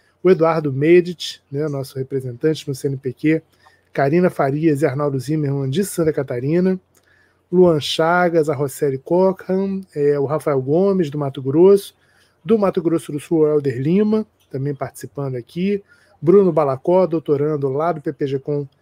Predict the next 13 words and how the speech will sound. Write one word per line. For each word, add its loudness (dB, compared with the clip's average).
da 0
Universidade 0
Federal -4
do -14
Ceará, 0
Priscila 4
Andrade, 0
do -2
Sertão -6
da 2
Bahia, 2
nos -8
acompanhando, -4